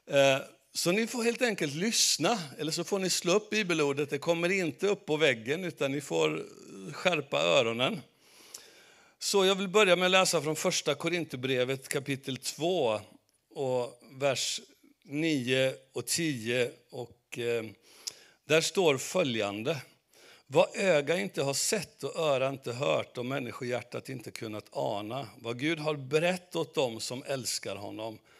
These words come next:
Ty för oss har Gud uppenbarat det genom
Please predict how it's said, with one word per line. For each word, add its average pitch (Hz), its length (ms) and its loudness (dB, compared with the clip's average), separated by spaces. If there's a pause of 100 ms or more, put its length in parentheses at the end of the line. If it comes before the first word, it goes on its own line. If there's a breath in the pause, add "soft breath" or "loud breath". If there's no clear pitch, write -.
(560 loud breath)
Ty 160 260 0
för 160 200 0
oss 196 380 -2
har 180 140 -4
Gud 151 440 -6
uppenbarat 120 960 -4
det 123 180 -4
genom 120 720 -4